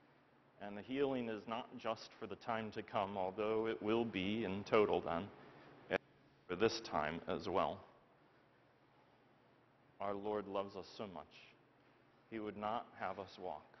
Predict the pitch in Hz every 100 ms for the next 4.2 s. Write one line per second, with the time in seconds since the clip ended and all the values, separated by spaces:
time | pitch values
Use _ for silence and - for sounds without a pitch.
0 | - 90 92 98 104 101 120 117 92 67
1 | - - - - - - - - - -
2 | 104 95 98 98 98 92 95 107 113 104
3 | - 92 90 90 92 95 92 - 92 82
4 | 82 87